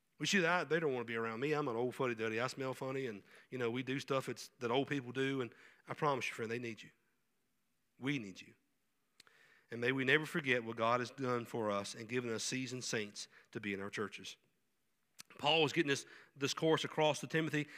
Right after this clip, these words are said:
I know this has been an unusual sermon this morning, but I want you to, I wanna ask you this morning,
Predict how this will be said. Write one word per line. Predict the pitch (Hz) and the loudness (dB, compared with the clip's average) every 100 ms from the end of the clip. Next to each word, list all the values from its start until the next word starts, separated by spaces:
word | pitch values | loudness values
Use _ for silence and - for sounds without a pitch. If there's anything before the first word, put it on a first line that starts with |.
| - | 4
I | 175 | 6
know | 180 | 8
this | 160 | 6
has | 151 | 4
been | 170 | 6
an | 156 | 6
unusual | 160 175 147 147 | 6 6 2 2
sermon | 180 175 160 | 4 6 4
this | 156 - | 2 2
morning, | 151 151 151 - - - - | 4 4 2 -4 -20 -8 4
but | 143 | 6
I | 135 | 6
want | 156 165 - | 4 2 2
you | |
to, | 156 147 | 0 0
I | 143 | 2
wanna | 160 | 4
ask | 156 170 - | 6 4 4
you | 180 | 0
this | 156 - | 0 -2
morning, | 113 107 98 | -6 -10 -14